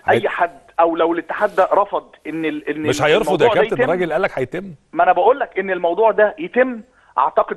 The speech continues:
Speaker 2: آه،
Speaker 1: آه، ب-،
Speaker 2: يعني
Speaker 1: بتهزر.
Speaker 2: الأمور تختلف.
Speaker 1: طيب،
Speaker 2: آه،
Speaker 1: لكن
Speaker 2: بتهزر
Speaker 1: لو،
Speaker 2: طبعًا.
Speaker 1: لكن لو تم ت-، تقول لهم شكرًا.
Speaker 2: آه، لازم أقول شكرًا.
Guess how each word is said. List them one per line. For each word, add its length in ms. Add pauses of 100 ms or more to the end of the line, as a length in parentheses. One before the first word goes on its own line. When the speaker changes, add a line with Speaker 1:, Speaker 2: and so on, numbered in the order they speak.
(840)
Speaker 2:
آه، 440
Speaker 1:
آه، 40
ب-، 60
Speaker 2:
يعني 140
Speaker 1:
بتهزر. 500
Speaker 2:
الأمور 300
تختلف. 300
Speaker 1:
طيب، 300
Speaker 2:
آه، 60
Speaker 1:
لكن 200
Speaker 2:
بتهزر 180
Speaker 1:
لو، 60
Speaker 2:
طبعًا. 60 (100)
Speaker 1:
لكن 160
لو 160
تم 380
ت-، 120
تقول 240
لهم 100
شكرًا. 400 (580)
Speaker 2:
آه، 60
لازم 440
أقول 200
شكرًا. 360